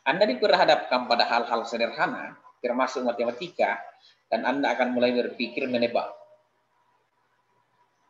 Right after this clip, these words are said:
Atau diberikan, eh, sebuah objek, Anda cari sinonimnya.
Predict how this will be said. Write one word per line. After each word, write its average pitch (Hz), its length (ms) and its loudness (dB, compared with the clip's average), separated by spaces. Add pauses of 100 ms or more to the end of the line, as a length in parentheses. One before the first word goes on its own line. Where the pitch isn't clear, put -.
(100)
Atau 143 220 -2
diberikan, 135 680 0
eh, 113 240 0
sebuah 123 480 2
objek, 185 300 2
Anda 131 180 2
cari 127 320 2
sinonimnya. 127 640 -4